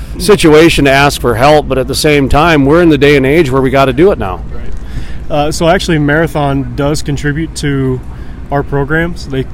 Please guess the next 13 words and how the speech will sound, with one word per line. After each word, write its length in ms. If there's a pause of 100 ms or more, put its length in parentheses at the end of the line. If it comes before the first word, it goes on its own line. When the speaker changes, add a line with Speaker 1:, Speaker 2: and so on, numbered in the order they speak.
(140)
Speaker 2:
contribute 360
a 80
couple 200
thousand 340
dollars 400
a 40
year 340
to 220
that, 220
and 120
that's 160
something 340
that 200